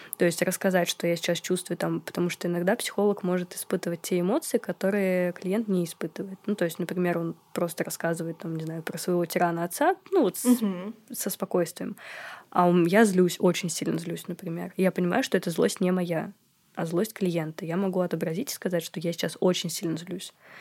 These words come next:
Speaker 2: Мгм.
Speaker 1: Клиенту это поможет. А, в ситуации с влюбленностью, честно говоря,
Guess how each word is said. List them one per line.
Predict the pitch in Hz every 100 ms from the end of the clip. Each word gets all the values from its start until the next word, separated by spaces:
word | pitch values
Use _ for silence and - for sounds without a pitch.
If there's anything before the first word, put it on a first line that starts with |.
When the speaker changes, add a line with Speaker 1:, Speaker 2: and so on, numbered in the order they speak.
| - -
Speaker 2:
Мгм. | 226
Speaker 1:
Клиенту | 185 202 214
это | 202
поможет. | 185 175 165 165 175 - - - - - - - - - - - -
А, | 208 208 196
в |
ситуации | - - 220 226 208
с | -
влюбленностью, | 196 185 233 277 262 190
честно | - 214 202
говоря, | 180 185 185 202 240 240 226